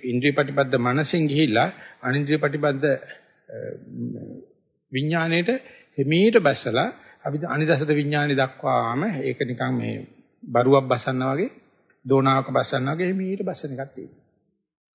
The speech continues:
ඒ නිසා ඒක මේ අලුතෙන් උපේන දෙයක් නෑ. එතන තියෙන දේ මේ, මේ අපි මේ අල්ලගෙන ඉන්න එක කුණු කන්දලයක් බව, අපි අල්ලගෙන ඉන්න එක දිරණ සුරු දෙයක් බවත්, ඒක නැතුව කරන්න බෑ. නමුත් ඒක පොඩ්ඩක් නලවලා පිනවලා තියලා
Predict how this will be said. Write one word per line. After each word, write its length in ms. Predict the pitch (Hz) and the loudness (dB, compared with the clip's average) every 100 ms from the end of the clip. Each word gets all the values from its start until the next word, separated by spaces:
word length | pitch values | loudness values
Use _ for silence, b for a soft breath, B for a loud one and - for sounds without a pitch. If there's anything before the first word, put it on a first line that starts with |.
| _ _ _ | _ _ _
ඒ 100 | 139 | -2
නිසා 260 | 127 156 151 | 0 -2 0
ඒක 200 | 131 131 | 0 0
මේ 260 | 127 117 104 - b b - | -2 -2 -4 -10 b b -2
අලුතෙන් 380 | 123 127 175 | -2 2 2
උපේන 340 | 185 196 196 185 | 4 6 4 4
දෙයක් 200 | 170 139 | 0 0
නෑ. 220 | 156 160 | -2 -2
එතන 200 | 131 156 156 | -2 -2 -2
තියෙන 340 | 147 139 147 156 | 0 0 0 2
දේ 240 | 165 175 233 - _ _ _ _ - | 2 2 0 -6 _ _ _ _ -10
මේ, 120 | 123 120 | -8 -4
මේ 240 | 123 127 123 | 0 0 -2
අපි 220 | 120 131 | -4 -2
මේ 160 | 127 - | 0 0
අල්ලගෙන 500 | 120 143 160 170 175 | 2 4 4 4 4
ඉන්න 180 | 180 | 4
එක 160 | 180 180 | 4 2
කුණු 240 | 160 160 | 2 2
කන්දලයක් 440 | 156 147 135 123 - | 2 0 2 2 0
බව, 180 | 123 123 | -2 0
අපි 220 | 135 127 139 | 0 0 0
අල්ලගෙන 360 | 120 135 147 | 4 4 4
ඉන්න 200 | 147 151 | 2 2
එක 120 | 156 175 147 | 4 2 4
දිරණ 380 | 120 139 151 151 | 4 6 6 6
සුරු 260 | 147 147 | 4 4
දෙයක් 260 | 135 131 - | 4 2 2
බවත්, 320 | 151 110 120 - - b b _ | 2 4 2 -2 -20 b b _
ඒක 100 | 127 | -2
නැතුව 360 | 123 113 117 143 | 0 0 4 6
කරන්න 320 | 147 131 110 | 6 2 0
බෑ. 300 | 131 117 123 143 - | 0 0 0 -6 -12
නමුත් 280 | 156 135 135 - _ _ _ _ 123 | -6 -4 -4 -8 _ _ _ _ 0
ඒක 180 | 131 156 | 2 2
පොඩ්ඩක් 360 | 151 139 156 143 | -2 0 0 0
නලවලා 420 | 127 143 143 139 | 0 2 2 2
පිනවලා 400 | 139 135 135 113 | 0 0 0 -2
තියලා 420 | 110 165 170 113 | 0 0 2 -2